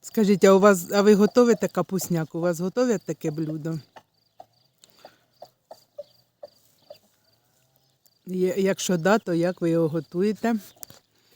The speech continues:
Бо в нас у Кіровоградській області оце готують такий, ну, це перше блюдо.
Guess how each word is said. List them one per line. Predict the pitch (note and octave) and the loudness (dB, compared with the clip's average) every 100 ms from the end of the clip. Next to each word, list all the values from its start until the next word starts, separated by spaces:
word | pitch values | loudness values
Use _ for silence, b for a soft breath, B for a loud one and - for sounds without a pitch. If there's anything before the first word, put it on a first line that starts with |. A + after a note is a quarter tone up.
| B B B | B B B
Бо | F3+ F3+ | -6 -2
в | |
нас | F#3+ A3 G3 | 0 0 -2
у | |
Кіровоградській | G3 F3+ F3+ F3+ F#3 F3 - | -2 0 0 0 -2 -4 -4
області | F#3 G3+ F#3 F3 - F3 | 0 0 0 -4 -4 -12
оце | E3 - E3+ | -10 -6 -4
готують | E3+ - G#3 G3+ E3 | -4 -6 -6 -6 -8
такий, | - E3 F3+ F3 - _ _ _ _ _ _ _ _ _ _ | -10 -10 -6 -6 -6 _ _ _ _ _ _ _ _ _ _
ну, | G#3 A3 | -6 -6
це | - G3 | -2 -2
перше | G3 D#3+ - E3 | -2 -6 -6 -8
блюдо. | E3+ G#3 G#3 G3 | -6 -4 -4 -6